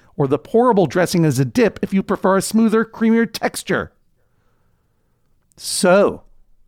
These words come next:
Craig, it turns out your daughter is correct. They are not interchangeable. They are not the same thing.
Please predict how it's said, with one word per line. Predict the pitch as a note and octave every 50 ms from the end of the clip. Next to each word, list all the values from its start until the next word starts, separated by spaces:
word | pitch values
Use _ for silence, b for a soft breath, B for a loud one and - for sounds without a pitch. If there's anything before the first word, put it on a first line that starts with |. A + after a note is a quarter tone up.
| _ _ -
Craig, | - - E3 E3+ G#3 B3 G#3+ - - - _ _ _ _ _ - - - _ _ _ _ _ _ _ _ _ _ -
it | - - -
turns | - G3 G#3 A#3 A#3+ F#3
out | F#3 G3+ A#3 G#3+ D#3 C#3+ D3+ - - - - - - - - - - - _ _ _ _ _ _ _ _ _ _ _ _ _ _ _ _ _ _ _ _ _ _ _ _ _ _ _ _ _ _ -
your | F3+ D#3+ G3+ A#3
daughter | F#3+ C#3 F3 D#3+ D#3+ D#3+ D#3+ F3 E3+
is | E3+ E3 -
correct. | - - G#3 F#3+ A3 C4+ F3+ - - - - - _ _ _ _ _ _ _ _ _ _ _ _ _ _ _ _ _ _ _ _ _ _ _ _ _ _ _ -
They | - D#3+ F#3
are | G#3 G#3
not | G#3+ A3+ C4 C#4+ -
interchangeable. | A#3+ A3 - A3 - - A3+ G#3 G3+ F3 F3 E3 D3+
They | D3+ E3+
are | E3+ F3+
not | F#3+ G#3+ A#3 -
the | B3
same | - C4 A3+ F#3+ D#3
thing. | - D#3+ B2 G2+ F2+ F2